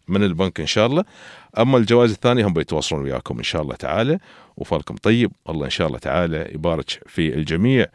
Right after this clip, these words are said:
ويوفق الجميع إن شاء الله ويكتب الخير للجميع. ترى هاي عيدية إخواني وأخواتي، هذه يعني مساهمة ومشاركة وفرحة لكم، ولا الحمد لله رب العالمين اليوم الخير موجود، جزاكم الله خير عند الكل. وهي فرحة، فرحة العيال وفرحة الحريم وفرحة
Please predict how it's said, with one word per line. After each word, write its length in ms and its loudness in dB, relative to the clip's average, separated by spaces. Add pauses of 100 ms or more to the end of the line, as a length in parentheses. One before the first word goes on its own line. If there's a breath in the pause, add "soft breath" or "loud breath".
(340 soft breath)
ويوفق 640 0
الجميع 440 2
إن 60 -2
شاء 220 2
الله 120 0
ويكتب 320 -2
الخير 280 -2
للجميع. 340 0
ترى 220 0
هاي 240 2
عيدية 380 2
إخواني 260 -6
وأخواتي، 540 -6
هذه 300 0
يعني 200 -2
مساهمة 640 2
ومشاركة 600 0
وفرحة 500 2
لكم، 340 -4
ولا 180 0
الحمد 280 2
لله 140 0
رب 180 -2
العالمين 360 0
اليوم 300 4 (400 loud breath)
الخير 300 0
موجود، 380 2
جزاكم 380 -2
الله 140 -4
خير 360 0
عند 200 -2
الكل. 340 2 (480 loud breath)
وهي 300 4
فرحة، 380 0
فرحة 420 0
العيال 440 4
وفرحة 420 0
الحريم 460 2
وفرحة 360 -2